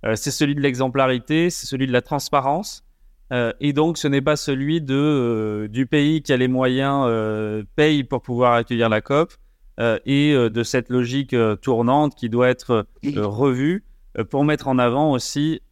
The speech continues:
l'exemplarité des pays qui sont, euh, les plus avancés sur ce sujet, parce que la valeur d'exemple dans la transition écologique, elle est très importante.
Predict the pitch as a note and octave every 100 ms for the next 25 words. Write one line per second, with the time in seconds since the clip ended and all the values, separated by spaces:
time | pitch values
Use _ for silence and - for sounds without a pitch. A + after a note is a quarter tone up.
0 | _ - D#3 B2+ B2+ C#3 C3+ B2+ B2 A2
1 | C#3 D3+ B2 - A#2+ C3+ C#3+ A#2 - C3
2 | C3+ A#2 G#2+ G#2 A2+ - C3+ B2 A#2+ -
3 | B2 A#2+ - A#2 - A#2 D3 - A2+ -
4 | A2+ A2+ C3 C#3+ C#3 C3+ B2 C3+ A#2+ A#2
5 | A2+ A#2+ A2+ - A#2+ A#2+ A#2 A#2+ A#2 A2
6 | G2+ - B2+ A#2+ A#2+ - C#3 E3